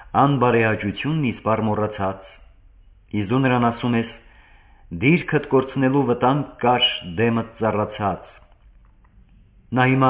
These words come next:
ապարանք, առանձնատուն ունի, իսկ դու նրան ասում ես. "Վարձով էիր ապրում, առողջ է, կերած, խմած, չաղ ու բախտավոր", բայց դու հիշեցնում ես, որ հիվանդ էր, հերիք չէ, դեռ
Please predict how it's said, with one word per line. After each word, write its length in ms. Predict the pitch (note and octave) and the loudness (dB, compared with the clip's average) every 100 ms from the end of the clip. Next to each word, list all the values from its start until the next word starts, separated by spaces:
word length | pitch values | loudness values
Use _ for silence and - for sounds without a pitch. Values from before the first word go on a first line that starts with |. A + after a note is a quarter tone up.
| B2+ | 4
ապարանք, 600 | B2 B2 A#2 D3+ D#3 A#2+ | 4 2 4 2 2 0
առանձնատուն 640 | A2 G#2+ G#2 G2 B2 D#3+ | 0 0 -2 -2 -2 0
ունի, 220 | E3 E3+ F3 - - - - - | 0 0 -2 -8 -20 -20 -16 -4
իսկ 240 | G#2+ G2 | -4 0
դու 100 | A#2+ | 0
նրան 240 | B2+ B2 | 0 0
ասում 320 | A#2+ A#2 A#2 A#2 | 0 -2 -2 -4
ես. 140 | G#2+ | -2
"Վարձով 580 | C3+ F#3 - F#3+ F#3+ F#3 | -2 -2 -2 -2 0 2
էիր 240 | C#3+ A#2 G#2+ | 0 2 0
ապրում, 420 | - G#2 F2+ D2+ D2 - _ _ - - | 0 -6 -8 -8 -12 -20 _ _ -16 -2
առողջ 500 | G#2 A#2 C#3 C#3 - | 2 4 4 4 0
է, 120 | B2 A#2+ | -4 -2
կերած, 420 | A#2+ B2 C3 C3 - | -2 0 0 -2 -4
խմած, 520 | G#2+ G#2+ A2 A2+ A2+ - | -4 0 0 -2 -6 -10
չաղ 280 | - D#3+ C#3+ | 0 4 4
ու 100 | A#2+ | 2
բախտավոր", 720 | A2+ A2+ A#2 A2 A#2+ A#2 - - - - - - - | 2 0 0 0 0 -2 -8 -20 -20 -20 -20 -12 -4
բայց 160 | G#2+ | -2
դու 140 | G#2 A#2+ | 0 0
հիշեցնում 440 | A#2 B2+ - B2+ A#2+ | 2 -2 -2 -2 -2
ես, 100 | A2+ | -2
որ 180 | G#2+ G#2+ | -2 -2
հիվանդ 420 | G#2+ B2 C#3+ A2+ | -2 0 0 -2
էր, 100 | G#2+ | -2
հերիք 300 | G2+ F#2+ F#2 | -2 -4 -4
չէ, 240 | - F3+ E3+ E2+ - - - - | -4 -2 -4 -6 -12 -20 -20 -4
դեռ 220 | G#2+ | 0